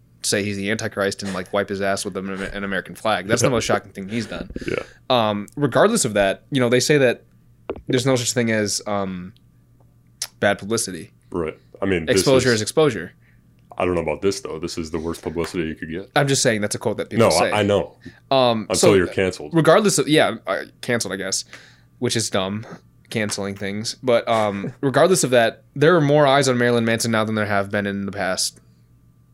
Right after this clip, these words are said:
Speaker 2: Since Columbine, probably.
Speaker 1: Yeah. Yeah, exactly.
Speaker 2: So.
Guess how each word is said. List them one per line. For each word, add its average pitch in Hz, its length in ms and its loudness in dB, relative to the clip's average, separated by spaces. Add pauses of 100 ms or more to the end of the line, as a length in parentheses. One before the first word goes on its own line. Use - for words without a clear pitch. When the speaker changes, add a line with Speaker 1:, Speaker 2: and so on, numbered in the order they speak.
(100)
Speaker 2:
Since - 220 -2
Columbine, 80 520 -2
probably. 80 340 -8 (480)
Speaker 1:
Yeah. 143 240 4 (400)
Yeah, 151 160 0 (220)
exactly. 123 480 0
Speaker 2:
So. - 300 -12